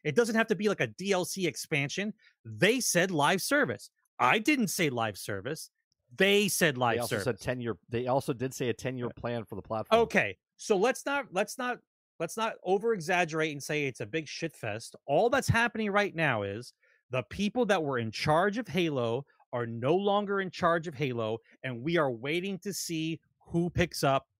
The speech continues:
Speaker 1: the slack. That's it, right? Once that gets established, then they'll start working on, on, on, on content for a game that's on Game Pass that no one has to worry about,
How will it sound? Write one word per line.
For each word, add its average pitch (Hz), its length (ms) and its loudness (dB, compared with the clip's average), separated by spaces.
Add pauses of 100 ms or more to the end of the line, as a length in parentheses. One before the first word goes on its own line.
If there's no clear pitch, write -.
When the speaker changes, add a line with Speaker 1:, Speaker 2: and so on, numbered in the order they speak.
(280)
Speaker 1:
the 123 80 -4
slack. 107 480 -2 (160)
That's 165 260 4
it, 247 200 2 (420)
right? 165 220 2 (260)
Once 175 360 2
that 247 240 0
gets 240 200 2
established, 160 840 2 (360)
then 151 340 2
they'll 202 120 6
start 220 240 2
working 202 320 2
on, 202 280 2 (140)
on, 123 220 -2 (100)
on, 127 200 -2 (120)
on 123 200 -6
content 185 600 2 (180)
for 165 260 2
a 175 60 2
game 180 440 0 (240)
that's 135 220 -4
on 180 200 0
Game 247 300 -4
Pass 170 520 -2 (220)
that 139 160 -4
no 156 120 4
one 208 140 2
has 208 240 2
to 233 100 -2
worry 269 280 2
about, 120 420 0